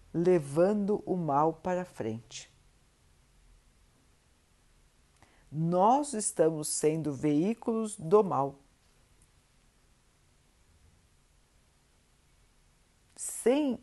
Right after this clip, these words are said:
interpretar se a outra pessoa errou ou acertou. Interpretando somente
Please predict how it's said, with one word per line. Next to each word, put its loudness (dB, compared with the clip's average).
interpretar 0
se -4
a 4
outra 2
pessoa 0
errou 0
ou 4
acertou. -4
Interpretando 2
somente -2